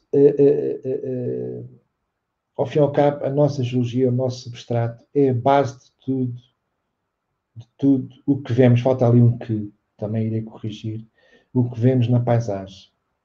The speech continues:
É a base de tudo o que vemos na paisagem. A paisagem é uma síntese. Mas a, a, a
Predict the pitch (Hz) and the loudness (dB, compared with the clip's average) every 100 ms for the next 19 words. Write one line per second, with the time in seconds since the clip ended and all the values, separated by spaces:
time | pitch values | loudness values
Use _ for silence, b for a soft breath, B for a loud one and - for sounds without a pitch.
0 | - 131 120 127 131 123 - - 135 123 | -6 -2 0 2 0 0 -10 -8 -2 -2
1 | 117 123 107 113 113 92 98 92 101 - | -2 -4 -4 -6 -8 -8 -14 -16 -20 -20
2 | _ _ _ _ _ _ - 131 127 147 | _ _ _ _ _ _ -2 2 6 6
3 | 143 139 131 120 131 117 113 - - _ | 6 2 0 0 2 2 0 -10 -20 _
4 | _ _ _ _ _ _ _ _ _ 113 | _ _ _ _ _ _ _ _ _ -8
5 | 104 - - 113 - - | -8 -12 -8 -8 -8 -12